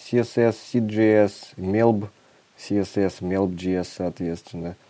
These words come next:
Вот. Я раньше на них захаживал частенько, но в последнее время я как-то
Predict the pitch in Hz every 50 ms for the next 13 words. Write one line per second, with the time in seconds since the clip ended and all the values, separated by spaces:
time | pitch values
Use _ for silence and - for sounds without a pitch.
0 | _ _ _ _ _ _ _ _ _ _ - 90 92 92 92 92 - - - -
1 | 92 101 117 120 117 113 110 113 113 98 - - 95 95 107 104 98 92 - -
2 | _ _ _ _ _ - - - - - - - - - 98 98 98 - 104 101
3 | 92 98 101 101 - - 104 - - - 143 139 127 - 90 95 98 95 - -
4 | 107 101 101 95 92 98 107 101 95 90 87 87 87 87 - - 87 87 - -
5 | 90